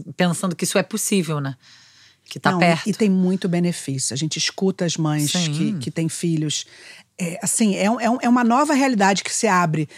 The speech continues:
Speaker 1: Sim.
Speaker 2: é, da, de, de muitas, muitas crianças, elas não, não têm nem a expressão oral. E com a cannabis, elas, elas
Speaker 1: Sim.
Speaker 2: desenvolvem a fala, a comunicação.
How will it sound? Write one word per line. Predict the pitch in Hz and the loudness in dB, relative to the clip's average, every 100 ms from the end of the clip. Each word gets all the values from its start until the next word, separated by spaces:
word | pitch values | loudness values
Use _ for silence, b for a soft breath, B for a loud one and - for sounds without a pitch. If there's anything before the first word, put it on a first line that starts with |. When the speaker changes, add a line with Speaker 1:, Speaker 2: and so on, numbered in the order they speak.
| B | B
Speaker 1:
Sim. | - - | -6 0
Speaker 2:
é, | 185 170 | 2 2
da, | 175 185 190 185 | 0 0 0 0
de, | 160 185 175 | -2 -4 -4
de | 165 165 196 | -6 -6 -2
muitas, | 233 269 277 - | 0 2 0 0
muitas | 220 269 240 | 0 0 -2
crianças, | - 202 208 247 220 190 | 2 4 4 2 0 2
elas | 196 202 | 0 0
não, | 214 208 214 | -2 -2 0
não | 208 | -2
têm | 208 214 | 0 0
nem | 208 247 | 0 -2
a | |
expressão | - 240 - 226 | -4 -4 -2 0
oral. | 233 226 165 147 185 | 2 2 2 0 -6
E | 196 | -8
com | - 226 262 | -4 -2 0
a | 240 | 0
cannabis, | 214 190 180 190 - 208 | 0 2 2 0 -2 -2
elas, | 190 - - | -2 -4 -6
elas | 185 180 | -4 -4
Speaker 1:
Sim. | 185 | -2
Speaker 2:
desenvolvem | 208 214 170 165 165 185 - B B | -2 0 0 0 0 -4 -8 B B
a | 170 | -8
fala, | - 185 170 165 | 0 2 4 2
a | 156 | -2
comunicação. | - 175 165 165 170 - 160 156 | -4 -4 -2 -2 -2 -2 0 -2